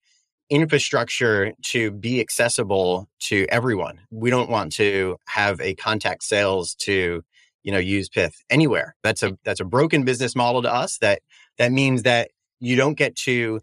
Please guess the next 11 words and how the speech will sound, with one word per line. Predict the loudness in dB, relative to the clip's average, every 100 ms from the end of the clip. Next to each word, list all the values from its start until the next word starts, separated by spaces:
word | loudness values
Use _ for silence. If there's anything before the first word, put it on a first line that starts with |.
| _ _ _ _ _ -2
um, | 0 2 0 -4 -6
appreciate | -6 -6 -2 0 2 2 4 2 -2
the | -2 0
economics | 0 0 0 0 -4 0
that | 0
are | 2
built | -2 -2
into | -4 -2
blockchains. | -2 -2 0 0 0 -4 -10 -10
And | -6 -4
so | 0 2 4 2